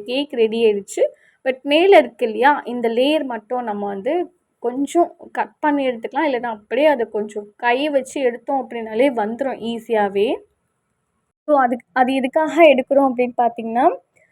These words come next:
நல்லா வந்து சோக்கிங் ஆகாது. அது மேல இருக்கும்போது ரொம்ப சோக்கிங் டைம் பார்த்தீங்கன்னா, ரொம்ப எக்ஸஸா எடுக்கும். So, அதனால நீங்க வந்து அதை ரிமூவ் பண்ணிக்கோங்க. அதோட சாப்பிடும்போது டேஸ்ட்டும் கொஞ்சம் டிஃப்ரெண்ட்டாவும் இருக்கும்.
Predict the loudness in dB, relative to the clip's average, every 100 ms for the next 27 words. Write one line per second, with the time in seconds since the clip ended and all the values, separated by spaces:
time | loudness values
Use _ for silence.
0 | _ -4 2 6 6 4 0 -2 2 4
1 | 4 4 2 0 -4 0 0 0 -4 -6
2 | -4 -2 2 4 4 0 -6 -4 -2 0
3 | 0 2 2 2 0 0 -2 -2 0 -2
4 | -2 -2 -2 -2 -4 -6 0 2 2 0
5 | 2 2 2 -4 -2 2 0 0 0 0
6 | 0 -2 -4 -6 -10 _ _ _ _ _
7 | -4 -4 -4 -4 4 4 4 -2 -4 -6
8 | 0 2 2 0 0 0 2 2 2 2
9 | -2 -6 -4 -2 0 0 0 -6 _ _
10 | -4 0 4 4 4 2 0 2 2 2
11 | 2 0 -2 0 2 4 4 4 2 -8
12 | -12 -6 -4 -2 -4 -4 -8 -12